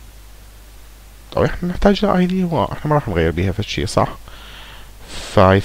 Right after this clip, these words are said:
think، آه، ما يحتاج آي دي. التكست كان كافي، عفوًا. لكن حنعمل له لاي اوت، هي بمعنى ترتيب. اللاي اوت مالته حيكون لاي اوت below.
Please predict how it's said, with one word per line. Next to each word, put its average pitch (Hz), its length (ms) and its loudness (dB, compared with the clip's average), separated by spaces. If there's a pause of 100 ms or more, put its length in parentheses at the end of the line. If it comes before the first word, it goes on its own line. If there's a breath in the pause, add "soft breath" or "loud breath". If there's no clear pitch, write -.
think، 156 180 0 (160)
آه، 143 720 2
ما 143 120 0
يحتاج - 340 0
آي 62 120 -2
دي. - 240 -6 (1120 soft breath)
التكست - 380 0
كان 123 120 2
كافي، 98 480 0 (160)
عفوًا. - 280 -6 (1200 loud breath)
لكن 160 560 8 (460 loud breath)
حنعمل 147 480 10
له 156 280 10
لاي 110 180 8
اوت، - 540 0 (100)
هي 82 100 0
بمعنى 110 300 4
ترتيب. 101 420 4 (1300 loud breath)
اللاي 127 280 12
اوت 151 420 6
مالته 104 600 6
حيكون 156 760 2 (720)
لاي 120 240 8
اوت 156 320 4 (120)
below. 101 400 8